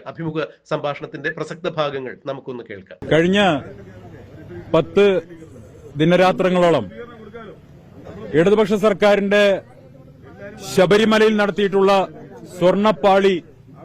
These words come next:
Speaker 2: കവർച്ചയ്ക്കെതിരായി നടത്തിയ പോരാട്ടത്തെ തുടർന്ന് പിണറായി വിജയൻ സർക്കാരിന്റെ പോലീസ് ഞങ്ങൾ പതിനേഴ് പേർക്കെതിരെ, പെൺകുട്ടികളടക്കം യൂത്ത് കോൺഗ്രസിന്റെയും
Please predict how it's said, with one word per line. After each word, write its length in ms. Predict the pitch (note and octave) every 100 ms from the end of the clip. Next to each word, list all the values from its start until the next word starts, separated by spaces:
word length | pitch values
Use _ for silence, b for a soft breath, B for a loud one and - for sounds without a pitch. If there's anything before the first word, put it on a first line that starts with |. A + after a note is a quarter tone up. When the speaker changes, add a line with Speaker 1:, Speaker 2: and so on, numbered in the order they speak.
| - E3+
Speaker 2:
കവർച്ചയ്ക്കെതിരായി 720 | F3 G3 G#3 F3+ F3+ F#3+ G3
നടത്തിയ 340 | F#3 F3 F#3+
പോരാട്ടത്തെ 560 | D#3+ E3+ F#3 E3+ F3+ F#3
തുടർന്ന് 260 | E3 D#3+ B2+ F2 - - - - - - - - -
പിണറായി 320 | D3+ F3+ G#3 G#3+
വിജയൻ 180 | G3+ G#3+
സർക്കാരിന്റെ 480 | G3+ F3+ G3+ G3 G3+
പോലീസ് 420 | F3+ F#3+ G3 G3 G3 F#3+ - _ _ _ _ _ _ _ -
ഞങ്ങൾ 180 | D3+ F#3+ F3
പതിനേഴ് 440 | F3+ F3+ G#3 A3 A3
പേർക്കെതിരെ, 520 | F3+ G3 - F#3 F3 C3 -
പെൺകുട്ടികളടക്കം 920 | E3+ F3+ G3+ G#3 G3+ F#3+ F#3 - G#3+ A#3+ _ - _ _ _ _ _ _ _
യൂത്ത് 220 | D3+ E3 G3+
കോൺഗ്രസിന്റെയും 600 | G3+ F#3+ - F#3+ F#3+